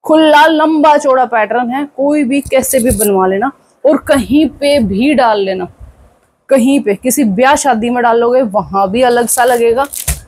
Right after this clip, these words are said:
करवे पे डालोगे तब भी अलग लगेगा, कभी भी डाल सकते हो।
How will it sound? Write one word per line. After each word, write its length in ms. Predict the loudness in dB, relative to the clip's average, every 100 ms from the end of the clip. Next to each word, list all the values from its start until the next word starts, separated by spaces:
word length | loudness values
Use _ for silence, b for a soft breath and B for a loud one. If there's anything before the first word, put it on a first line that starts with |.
| -20 _
करवे 300 | 0 2 2
पे 120 | 2 2
डालोगे 400 | 4 4 2 0
तब 300 | -2 -4 -2
भी 100 | 0
अलग 280 | 0 0 0
लगेगा, 440 | 0 0 0 -2 -4 -10 -20 -20 -20 _ _ _ -4
कभी 340 | -2 2 2
भी 160 | 2 2
डाल 200 | 2 2
सकते 320 | -2 -10 -12
हो। 160 | -10